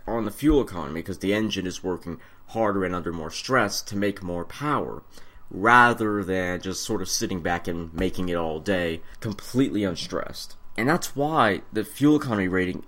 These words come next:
is that, is just that shocking. Its fuel economy rating is exactly the same as its predecessor, the one with the five liter V eight, with, well, with the five liter supercharged V eight. And that is kind of inexcusable,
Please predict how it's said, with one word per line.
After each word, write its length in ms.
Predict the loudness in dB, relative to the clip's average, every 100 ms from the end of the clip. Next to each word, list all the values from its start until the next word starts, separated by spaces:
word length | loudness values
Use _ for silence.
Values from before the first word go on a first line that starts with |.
| -2
is 280 | 2 2 2
that, 280 | 0 0 -2
is 120 | -6 -4
just 520 | -6 -6 -8 -14 2
that 260 | 2 2
shocking. 800 | 0 0 4 6 6 2 -8 -10 -10 -2
Its 200 | 0 0
fuel 280 | 4 8 8
economy 360 | 8 2 2
rating 240 | 0 2 2
is 140 | 0
exactly 440 | 0 4 4 4 0
the 60 |
same 180 | 2 0
as 120 | 0
its 120 | -4
predecessor, 840 | -6 4 6 6 2 -2 -6 -12 -14 -18 -6
the 120 | 0
one 180 | 2 2
with 80 | -2
the 80 | 0
five 380 | 8 8 8 2
liter 240 | -4 -6
V 260 | -6 -6 -6
eight, 200 | -8 -12 -18 -18 -20 -8
with, 160 | -8 -2
well, 160 | 0 2
with 120 | 2
the 60 |
five 260 | 4 4 6
liter 180 | 0 0
supercharged 640 | 0 -2 -4 -6 -6 -6
V 180 | -6 -6
eight. 160 | -6 -6 -6 0
And 180 | 2 4
that 280 | 4 2 -2 -6 -2
is 140 | -2 0
kind 240 | 2 2
of 60 | 2
inexcusable, 720 | 0 -2 -2 -2 -4 -12